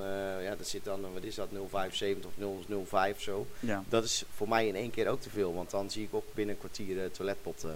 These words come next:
Speaker 1: zeg maar.
Speaker 2: Oh, ik had dat echt nog, ik dacht, ik doe een keer, ik doe een keer gezond. Oh, nou, ik ben er echt letterlijk van genezen toen. Dus, maar goed, ja, dat, dat, eh, dat, eh, ja, goed. Maar wat ik wilde zeggen, eh, eh, heb je, eh, dat, dat of, eh, of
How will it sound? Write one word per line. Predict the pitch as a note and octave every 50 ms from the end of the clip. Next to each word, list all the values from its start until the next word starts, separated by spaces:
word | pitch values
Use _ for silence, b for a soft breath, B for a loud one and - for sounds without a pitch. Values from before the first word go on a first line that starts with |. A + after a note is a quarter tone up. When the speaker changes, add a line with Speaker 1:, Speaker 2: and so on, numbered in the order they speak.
| D2 D2
Speaker 1:
zeg | D2 - D2+
maar. | C#2 - - D3 D3
Speaker 2:
Oh, | D3 C3+ A2 -
ik | A2+
had | - A#2+ -
dat | - A#2 -
echt | A#2 A#2 -
nog, | C3+ C3 B2+ C3 B2+
ik | B2+ B2
dacht, | - A#2+ - -
ik | B2 A#2
doe | D3+ D#3
een | D#3
keer, | - E3+ C#3 C3+ C3 B B B - -
ik | C#3+ C3+
doe | C3 -
een | -
keer | - G#2+ G#2
gezond. | G#2 G2+ G2 - - G2 - - - - - - -
Oh, | - A2+ A2 G#2+ G2+ F#2+ F2+ F#2 F#2+ F#2 F#2 G2
nou, | G2 G2+ A#2+ C3 C3+
ik | C#3
ben | B2+ B2+ B2
er | C3+
echt | C3 - C3+ - -
letterlijk | C3 B2+ B2 - B2+ B2
van | - C3 B2
genezen | B2+ B2+ B2 A#2 A2+ A2+ A2
toen. | - A#2 A2 A2 - B B B B B B B B B B - - -
Dus, | - B2 A#2+ -
maar | C#3 C3+ C3
goed, | B2+ B2+ B2 B2
ja, | - A#2 A#2 A2+
dat, | G#2 A2 G2+ -
dat, | A2+ A2+ A2 - -
eh, | A2 G#2+ G#2+ G#2+
dat, | G#2 G#2 - - - - A2+ -
eh, | -
ja, | A2 A2 G#2 -
goed. | - - - B B B -
Maar | - E3 E3+
wat | G3 G3
ik | F3+
wilde | F3 F#3+ F3
zeggen, | F#3+ D#3 - E3+ - -
eh, | E3 D#3
eh, | - -
heb | - D3 D3 D#3+
je, | - F#3 F3 -
eh, | - - D#3 D3+ D3 C#3 - -
dat, | - D3+ - - D3+ C#3 C3+
dat | C#3+ C3+ - - - -
of, | - D3+ D3 - -
eh, | C#3 C3+ C3 C3 B2 B2 - -
of | - - D3 C#3 - - -